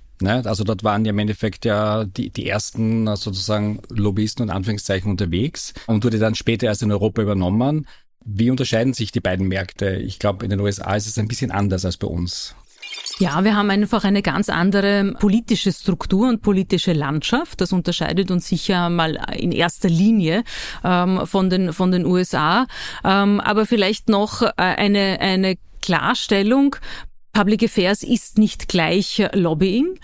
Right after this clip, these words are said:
Speaker 2: Lobbying ist ein Instrument der Public Affairs. Lobbying, ähm, hat einen klaren Auftrag, so mit Anfang und Ende, weil man hat ein Ziel, das man in relativ kurzer Zeit, ähm, erreichen möchte. Und Public Affairs ist aber die Gesamtheit dessen,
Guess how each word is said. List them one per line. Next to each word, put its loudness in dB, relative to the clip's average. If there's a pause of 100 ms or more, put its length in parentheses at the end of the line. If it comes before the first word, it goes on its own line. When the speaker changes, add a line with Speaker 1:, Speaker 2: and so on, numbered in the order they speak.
(340)
Speaker 2:
Lobbying 4
ist 2
ein 2
Instrument 2 (120)
der 2
Public 0
Affairs. -6
Lobbying, 2
ähm, 0 (260)
hat 2
einen 0
klaren 0
Auftrag, 2
so 0
mit 0
Anfang 0
und 0
Ende, 2
weil 2
man 0
hat 0
ein 0
Ziel, 2
das 0
man 2 (260)
in 4
relativ 0
kurzer 2
Zeit, -4
ähm, 0
erreichen -2
möchte. -6 (460)
Und 2
Public 2
Affairs 2
ist 0
aber 2
die 0
Gesamtheit -2
dessen, -2